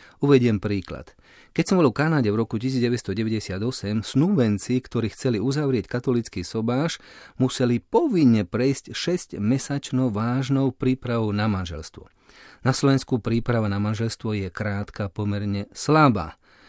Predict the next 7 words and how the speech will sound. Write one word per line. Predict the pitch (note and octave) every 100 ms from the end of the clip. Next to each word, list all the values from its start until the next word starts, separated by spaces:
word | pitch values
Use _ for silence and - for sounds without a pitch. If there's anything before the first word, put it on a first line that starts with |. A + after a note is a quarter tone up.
| - -
pričom | A#2+ A2+ C#3 D3 E3+ F3+ - -
je | B2+
obmedzená | A2+ A#2 B2 A#2 A#2 A2+
na | G2+ G#2+
niekoľko | A2 - G#2+ -
málo | G#2 F#2+ F#2+ F#2+
stretnutí. | - G#2 - F#2+ E2+ -